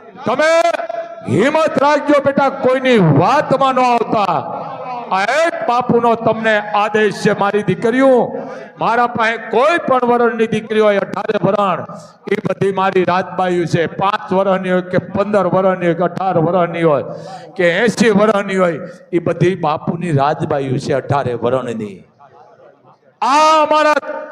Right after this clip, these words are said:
દ્રષ્ટિમાં આવે છે. સમજો, આ, આ તમારે રૂપિયા કમાવા હોય તો મહેનત કરીને લ્યો ને. વાહે સમજી લેજો, તમારો પરજા છે, એની માથે અસર પડી છે.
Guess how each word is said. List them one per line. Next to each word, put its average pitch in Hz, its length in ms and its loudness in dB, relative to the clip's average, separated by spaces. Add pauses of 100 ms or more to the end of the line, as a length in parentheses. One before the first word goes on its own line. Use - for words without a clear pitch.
(180)
દ્રષ્ટિમાં 277 640 2
આવે 254 260 2
છે. 190 240 -2 (1700)
સમજો, 269 420 2 (2250)
આ, 294 200 4
આ 277 160 4 (100)
તમારે 269 360 2
રૂપિયા 269 460 -2
કમાવા 277 400 0
હોય 247 120 0 (100)
તો 233 100 0
મહેનત 202 480 0
કરીને 233 280 -2
લ્યો 226 160 0
ને. 294 160 0 (760)
વાહે 190 400 2
સમજી 254 400 -2
લેજો, 269 260 4
તમારો 247 500 2
પરજા 233 500 0
છે, 269 200 0 (220)
એની 233 240 -2
માથે 220 260 -2
અસર 202 380 2
પડી 196 380 -2
છે. 160 140 2